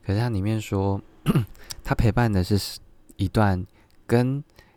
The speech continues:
跟这个高僧就是相处的这段时间，而且这段时间是怎么样的时间呢？是一段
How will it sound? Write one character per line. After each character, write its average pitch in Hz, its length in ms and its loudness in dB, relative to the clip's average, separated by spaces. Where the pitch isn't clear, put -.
跟 170 180 2
这 165 100 2
个 127 140 2
高 104 320 4
僧 95 460 2
就 98 140 2
是 98 80 2
相 113 260 -2
处 - 200 -4
的 76 140 -4
这 90 140 -6
段 92 180 0
时 - 220 -8
间， 80 340 -2
而 - 80 0
且 135 160 0
这 135 80 0
段 143 120 2
时 185 220 -2
间 107 240 0
是 - 120 -6
怎 117 120 -2
么 90 60 2
样 101 120 2
的 95 60 2
时 - 220 -4
间 87 220 2
呢？ 82 160 2
是 139 200 0
一 135 80 4
段 135 200 4